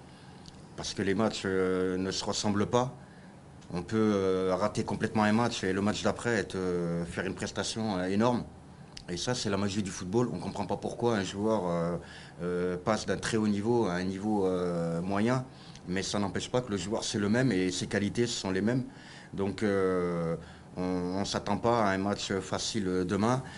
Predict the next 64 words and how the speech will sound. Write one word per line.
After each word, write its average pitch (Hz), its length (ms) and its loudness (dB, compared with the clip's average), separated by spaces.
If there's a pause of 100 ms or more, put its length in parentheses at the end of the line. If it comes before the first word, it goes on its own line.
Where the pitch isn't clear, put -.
(160)
On 90 80 -2
s'attend 95 300 -2
pas 113 240 4
à 101 40 4
le, 90 680 2
à, 85 320 -2
à 95 60 6
voir 101 280 2
le 98 80 -2
Vita 104 340 0
jouer 101 280 -2
de 90 40 -2
la 98 80 2
même 101 160 2
manière, 101 420 2
euh, 90 200 0
contre 95 320 -6
nous 104 120 0
que 95 420 -2 (140)
contre 104 320 -4
il, 101 280 -4
comme 104 180 0
il 98 100 0
l'a 98 120 2
fait 110 180 0
contre, 92 420 -2
contre 90 280 -4
Petro. 95 420 -2 (540)
Donc 95 260 -2
il - 60 -10
faut 98 120 -4
rester 95 240 -2
vigilant 101 520 2
et 87 240 2 (380)
et 95 60 -2
prendre 92 220 -4
ce - 140 -4
match 104 320 0 (140)
très, - 160 -2
très 95 220 -4
au 101 40 0
sérieux. 90 360 -4 (480)
Ben, 107 120 0 (100)
de 110 100 -2
toute 117 180 -8
façon, 135 220 0
moi, 117 100 6
j'avais 104 240 2
dit 110 120 2
quelque 120 220 4
chose 143 220 4
qui - 80 4
a 110 40 6
fait, 104 400 6
qui - 80 0
a 104 40 4
fait 110 140 -2
sourire 113 320 2
beaucoup 117 260 -2
de 110 80 2
monde, 127 280 6
euh, 90 680 2
en 95 140 2
décembre, 107 500 2